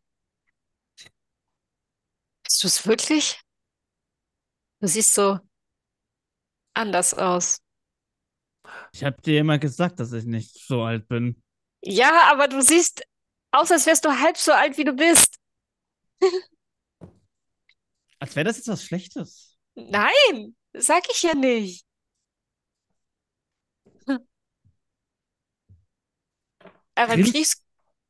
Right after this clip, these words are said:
Speaker 1: die Frage ist, ob du immer noch ein Kriegskram bist.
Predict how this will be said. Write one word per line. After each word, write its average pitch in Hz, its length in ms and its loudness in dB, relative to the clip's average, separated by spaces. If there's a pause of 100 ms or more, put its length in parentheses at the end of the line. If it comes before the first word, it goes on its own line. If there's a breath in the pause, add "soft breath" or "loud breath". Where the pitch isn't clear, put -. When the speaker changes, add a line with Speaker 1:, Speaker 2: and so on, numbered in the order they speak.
(360)
Speaker 1:
die 214 60 -10
Frage 330 280 0
ist, - 80 -2
ob 330 120 0
du 330 80 -2
immer 320 120 -4
noch 294 140 -2
ein 320 140 -4
Kriegskram - 580 -8
bist. - 260 -20